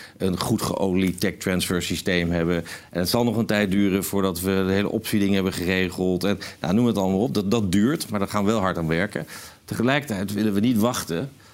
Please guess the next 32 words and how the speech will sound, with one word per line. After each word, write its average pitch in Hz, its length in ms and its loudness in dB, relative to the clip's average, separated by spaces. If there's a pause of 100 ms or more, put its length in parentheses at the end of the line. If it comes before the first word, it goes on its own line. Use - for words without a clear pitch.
(160)
om 107 200 -2
de 95 80 0
huidige 120 460 2
bedrijven 92 720 -2
meer 107 200 2
kansen 104 340 -2
te - 80 -12
geven, 90 320 0
meer 110 240 2
toegang 87 440 -2
tot 92 400 -2
de 95 60 0
belangrijkste 90 800 0
input 104 460 -4
die 90 100 0
ze 80 120 -2
nodig 76 260 -4
hebben. 110 180 -2
Dat 92 100 -2
is 85 100 -6
kapitaal, 87 540 -2
dat 90 100 -16 (280)
is - 60 -20
toegang 104 240 -4
tot 95 100 -2
markten 87 480 -2
en, 85 280 -2 (400)
eh, 78 540 -4
en 82 100 -2
talent. 71 420 -8 (200)
En, 80 340 -4
eh, 82 240 0